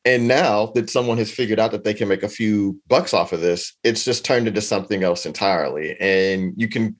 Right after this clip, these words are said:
kind of understand why a lot of Big Ten and Midwestern sports fans end up hating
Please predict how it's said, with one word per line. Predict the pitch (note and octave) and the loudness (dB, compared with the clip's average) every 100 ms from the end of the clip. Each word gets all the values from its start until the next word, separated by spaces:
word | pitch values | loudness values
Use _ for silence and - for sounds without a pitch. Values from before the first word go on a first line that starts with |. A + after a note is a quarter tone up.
| - | -2
kind | D3+ | 0
of | D3+ D3 | 2 2
understand | C3+ - D3+ D3 B2 | 0 0 0 0 2
why | A#2+ A#2+ A2+ - - - - - | 2 2 -2 -8 -20 -20 -20 -2
a | A#2 | 2
lot | A#2+ A2+ | 4 2
of | G2+ | 0
Big | A#2+ A2+ | -2 -2
Ten | C3 A2+ | -2 0
and | G#2 | 0
Midwestern | A2 F#2 G#2+ G#2+ G#2 | 0 2 0 0 -6
sports | F#2+ G#2+ G#2+ | -4 -2 -2
fans | - G2 F2+ F2 - - | -2 -2 -2 -6 -6 -2
end | A2 | 0
up | G#2 | 0
hating | - A2 F#2 F2 E2 | 0 0 0 -2 -4